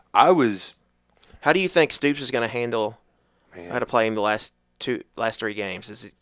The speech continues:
Speaker 1: So Stoops, he, he, he joked about, I'm, we're, we're having a conversation J J doesn't know about on Monday. I'm thinking that he's not gonna play him against U T Martin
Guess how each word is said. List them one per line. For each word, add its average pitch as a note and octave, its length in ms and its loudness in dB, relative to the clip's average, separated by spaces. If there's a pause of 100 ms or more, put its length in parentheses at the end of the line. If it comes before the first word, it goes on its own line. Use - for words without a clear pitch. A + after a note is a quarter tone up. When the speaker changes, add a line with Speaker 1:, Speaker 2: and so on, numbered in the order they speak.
(120)
Speaker 1:
So A#2 260 2
Stoops, - 480 0
he, B2+ 240 -2
he, C3+ 480 -2
he A2+ 160 -4
joked A2 320 4
about, G2 200 2
I'm, G#2 300 0
we're, A2+ 260 -10
we're B2 140 4
having C3 240 8
a - 20 -2
conversation G2 600 0
J F#2 180 -2
J F2 160 -4
doesn't F2 240 -6
know F2+ 180 -6
about F#2+ 440 -2
on F#2+ 140 -12
Monday. A2 480 0 (480)
I'm D#3+ 160 2
thinking B2 420 2
that F2+ 300 -2 (800)
he's G#2+ 280 -4
not G#2+ 240 4
gonna G2+ 140 0
play F#2+ 260 -8
him F2+ 80 -10
against F2 280 -12
U F2 80 -18
T F2 160 -10
Martin - 400 -16